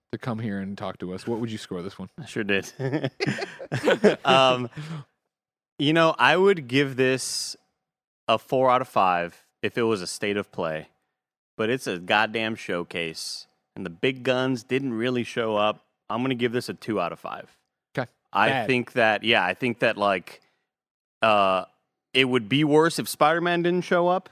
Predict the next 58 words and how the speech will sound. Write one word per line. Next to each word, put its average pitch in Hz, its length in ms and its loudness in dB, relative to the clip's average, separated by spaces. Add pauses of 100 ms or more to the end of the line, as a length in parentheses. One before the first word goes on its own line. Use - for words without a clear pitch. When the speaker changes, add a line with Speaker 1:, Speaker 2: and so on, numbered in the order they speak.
(120)
Speaker 1:
Yeah. 208 160 -6 (1080)
Speaker 2:
I 127 100 4
think 175 260 0
it 156 100 2
may 139 220 4
have 190 120 4
been 180 160 2
better 156 320 4
if 160 180 -4
we 151 140 -4
didn't 156 300 -4
see 170 220 -6
a 151 80 0
lot 131 220 2
of 127 100 -8
titles 151 460 -2
that 127 100 -2
maybe 139 520 -2
aren't 120 360 -2
going 123 340 -4
to 113 520 -4 (460)
knock 117 260 2
the 113 80 -12
doors 110 380 -2
off 120 300 2
<laughs> - 0 -
any-, 139 140 0 (600)
anywhere. 151 400 0
You 151 80 -2
know, 143 140 0
like, 120 160 4
Speaker 1:
Sure. 220 140 0 (240)
Speaker 2:
there 185 100 6
were 185 60 6
a 175 60 4
lot 165 240 6
of 202 120 -2
Speaker 1:
Heavy 175 140 4 (100)
Speaker 2:
titles. - 60 2
Speaker 1:
hitters. 127 340 -2
You 131 80 0
wanted 135 140 -2
some 139 100 -4
Speaker 2:
There 226 100 8
were 262 40 4
a - 20 0
Speaker 1:
heavy 254 80 0
Speaker 2:
lot 254 100 4
of 131 60 2
Speaker 1:
hitters 113 140 -6
out - 20 -4
there. 220 160 4
Speaker 2:
titles 233 200 0
in 196 80 4
the 160 60 4
middle 156 380 4
that, 131 180 0
like, 120 300 2